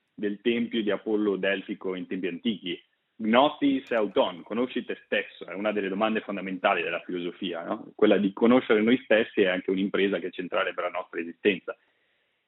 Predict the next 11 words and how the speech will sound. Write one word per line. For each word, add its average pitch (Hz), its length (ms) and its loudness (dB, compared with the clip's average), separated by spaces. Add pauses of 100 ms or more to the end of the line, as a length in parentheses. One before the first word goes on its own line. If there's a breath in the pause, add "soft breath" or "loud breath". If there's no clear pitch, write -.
(120)
E, 123 80 6
e 123 880 4
è 117 180 -2
proprio 175 300 4
a - 20 -8
questo 165 300 2
mistero 135 460 2
che 90 120 -12
ci - 140 -20
dedicheremo 90 580 -10
stasera 95 640 -6